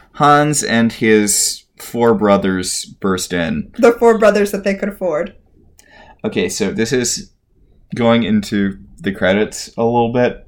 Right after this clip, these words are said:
Speaker 2: Okay.
Speaker 1: This is jumping really far ahead. But I saw in the credits, I'm assuming this was one of the brothers was named Franz. And I'm,
Speaker 2: Okay.
Speaker 1: I'm like,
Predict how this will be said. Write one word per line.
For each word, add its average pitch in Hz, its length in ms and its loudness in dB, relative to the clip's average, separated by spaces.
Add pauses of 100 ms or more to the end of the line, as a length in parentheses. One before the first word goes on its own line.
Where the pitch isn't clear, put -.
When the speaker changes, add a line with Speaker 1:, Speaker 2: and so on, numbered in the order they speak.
(120)
Speaker 2:
Okay. 254 220 4
Speaker 1:
This 208 160 2
is 214 120 -4
jumping 110 360 0
really 101 220 2
far 104 200 0
ahead. 98 400 -2 (320)
But 98 140 0
I 120 80 2
saw 151 380 2
in - 80 -4
the 143 80 0
credits, 120 400 0
I'm 120 100 2
assuming 151 480 0
this 135 160 -6
was 120 160 -6
one 113 140 0
of 110 80 -4
the 110 80 -4
brothers 101 520 -2
was 95 360 -2
named 95 400 -2 (320)
Franz. 101 800 -2 (1300)
And 226 120 2
I'm, 214 40 2
Speaker 2:
Okay. 214 340 2
Speaker 1:
I'm - 140 2
like, - 240 -2